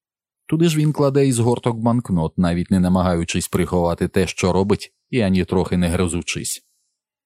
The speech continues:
За всі ці роки його жодного разу не спробували пограбувати. Боже, поможи тому покидьку, який лише спробує. Відпускає кнопку,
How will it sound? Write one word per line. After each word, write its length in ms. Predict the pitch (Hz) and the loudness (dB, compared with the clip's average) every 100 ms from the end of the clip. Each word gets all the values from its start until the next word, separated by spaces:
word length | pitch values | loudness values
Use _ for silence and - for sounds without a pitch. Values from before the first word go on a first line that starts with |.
| _ - | _ -6
За 240 | 92 95 | -2 0
всі 260 | 87 - 90 | 0 -2 -4
ці 220 | - 95 | -2 -2
роки 360 | 90 87 113 107 | -2 -2 0 2
його 320 | 90 85 90 | 2 2 0
жодного 460 | 92 85 90 87 | 0 0 0 0
разу 300 | 87 85 92 | 0 0 0
не 100 | 87 | -2
спробували 640 | 85 - 90 82 87 85 85 | -2 -2 -2 -2 -2 -2 -2
пограбувати. 840 | - 82 85 80 85 69 - - - _ _ _ _ | 0 0 -2 -2 -4 -4 -8 -16 -20 _ _ _ _
Боже, 380 | 101 101 107 101 | -8 -2 -2 -2
поможи 500 | - 92 95 87 90 | -2 0 0 0 -2
тому 320 | 87 90 90 | -2 -2 -2
покидьку, 540 | - 110 - 98 - 90 | -2 -4 -4 -8 -2 0
який 320 | 90 - 90 | 0 0 0
лише 360 | 85 87 - 87 | 0 0 -2 -2
спробує. 720 | - - 92 73 - 87 - _ _ _ _ _ _ _ _ _ _ _ _ _ _ _ | -2 0 0 0 -4 -8 -14 _ _ _ _ _ _ _ _ _ _ _ _ _ _ _
Відпускає 580 | 98 101 120 - 180 160 | -6 -4 -4 -4 -2 0
кнопку, 520 | - 98 92 - 87 | 2 2 0 -2 -4